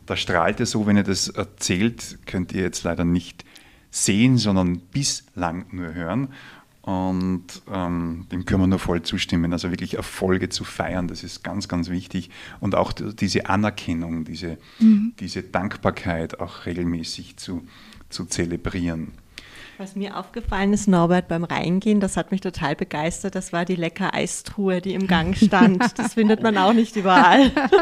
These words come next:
Speaker 3: <laughs> Ist schon sehr einzigartig und ganz lecker und ermutigend und ermunternd, tagsüber, wenn's mal doch stressiger wird, zur Abkühlung ein Eis zu schlecken.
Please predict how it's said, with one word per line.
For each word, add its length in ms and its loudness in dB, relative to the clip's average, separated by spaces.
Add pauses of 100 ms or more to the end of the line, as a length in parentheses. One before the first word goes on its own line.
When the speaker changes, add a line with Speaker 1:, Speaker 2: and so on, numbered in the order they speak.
(140)
Speaker 3:
<laughs> 560 0
Ist 120 0
schon 140 4
sehr 140 2
einzigartig 1000 4 (240)
und 200 -4 (420)
ganz 340 -4
lecker 460 -4
und 200 2
ermutigend 760 -2
und 160 -6
ermunternd, 720 -2
tagsüber, 560 -4
wenn's 280 -4
mal 180 -2
doch 220 -6
stressiger 640 -4
wird, 160 -4
zur 240 -4
Abkühlung 520 -2
ein 100 -4
Eis 320 -4 (120)
zu 100 -10
schlecken. 440 -8